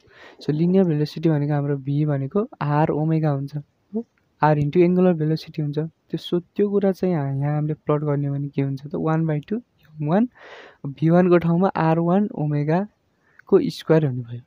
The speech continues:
अब यो ओमेगा वान मैले किन लेखिनँ भन्दाखेरि Angular Velocity सबै पार्टिकलको के हुन्छ त? Equal नै हुन्छ rotational मोसनमा भनेर पहिल्यै पढेको।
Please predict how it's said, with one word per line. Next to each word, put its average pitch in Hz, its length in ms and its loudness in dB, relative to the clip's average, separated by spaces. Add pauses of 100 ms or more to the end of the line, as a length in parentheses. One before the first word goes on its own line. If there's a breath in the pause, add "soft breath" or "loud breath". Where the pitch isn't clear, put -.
(480 loud breath)
अब 190 60 6
यो 208 120 6
ओमेगा 226 640 6
वान 196 280 6
मैले 196 240 4
किन 190 260 2
लेखिनँ 165 420 2
भन्दाखेरि 147 560 -2 (340 loud breath)
Angular 196 340 6
Velocity 151 440 -2
सबै 196 340 4
पार्टिकलको 160 580 0
के 160 120 2
हुन्छ 139 220 -4
त? 185 220 2 (440 soft breath)
Equal - 380 0
नै 185 180 4
हुन्छ 143 260 -2
rotational 156 560 0
मोसनमा 156 540 0
भनेर 143 240 0
पहिल्यै 160 320 2
पढेको। 151 460 -4